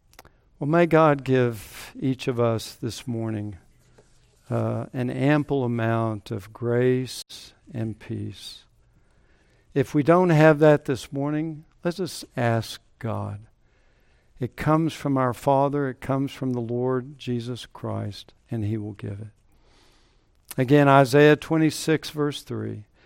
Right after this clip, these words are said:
"You keep him in perfect peace, whose mind is stayed on you because he trusts in you." And may God help us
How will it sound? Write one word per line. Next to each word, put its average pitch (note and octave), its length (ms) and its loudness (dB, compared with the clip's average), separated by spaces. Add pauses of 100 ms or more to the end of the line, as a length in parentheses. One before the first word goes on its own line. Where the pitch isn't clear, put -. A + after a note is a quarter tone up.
(720)
"You A#2+ 140 -6
keep E3 380 4
him D3 240 2
in C#3 140 0
perfect D3+ 540 -4
peace, A#2 520 -2
whose A2 240 -8
mind C3 640 -2
is A2 120 -4
stayed C#3+ 540 2
on C3+ 280 -2
you B2+ 340 -2
because A2 420 -6
he A#2 100 -6
trusts - 800 -10
in A2 220 -10
you." G2+ 320 -12 (800)
And B2 120 -4
may C3 140 0
God A#2+ 320 0
help A2+ 320 -4
us A2 300 -12